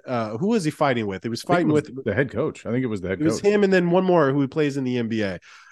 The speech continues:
Speaker 1: A-, a-, anyways, those players, Franz Wagner looked great. Mo Wagner looked great. Schroeder, Dillon Brooks, S G A, who j-, was probably
Speaker 2: Tice.
Speaker 1: the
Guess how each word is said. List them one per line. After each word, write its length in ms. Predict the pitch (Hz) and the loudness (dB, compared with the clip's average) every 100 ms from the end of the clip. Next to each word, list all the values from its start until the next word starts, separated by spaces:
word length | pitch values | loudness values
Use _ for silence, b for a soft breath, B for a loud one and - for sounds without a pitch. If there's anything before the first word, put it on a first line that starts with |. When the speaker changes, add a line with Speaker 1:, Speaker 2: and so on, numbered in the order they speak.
| B | B
Speaker 1:
A-, 40 | 202 | -10
a-, 480 | - 180 170 196 | -6 -8 -8 0
anyways, 380 | 220 175 113 101 b b b | 4 4 2 -2 b b b
those 180 | 202 214 | 2 4
players, 280 | 220 190 135 | 4 4 4
Franz 360 | - 208 202 | 4 4 4
Wagner 400 | 160 185 175 127 | 6 6 6 2
looked 240 | 131 156 - | 0 0 0
great. 240 | 170 135 | 2 2
Mo 180 | 156 202 | 4 4
Wagner 380 | 175 175 160 131 | 6 4 4 -2
looked 180 | 127 - | -4 -2
great. 300 | 143 117 104 | -2 0 -2
Schroeder, 520 | - 196 147 113 101 - _ | 0 2 2 0 -4 -14 _
Dillon 260 | 196 202 180 | 4 4 6
Brooks, 280 | 160 127 - | 4 0 0
S 220 | 185 202 - | 0 0 0
G 200 | 175 165 | 2 4
A, 220 | 143 117 | 4 0
who 180 | 143 135 | -4 -6
j-, 140 | 147 | -4
was 160 | 135 135 | -4 -2
probably 400 | 185 190 160 151 | 4 6 8 8
Speaker 2:
Tice. 40 | |
Speaker 1:
the 160 | 131 | 4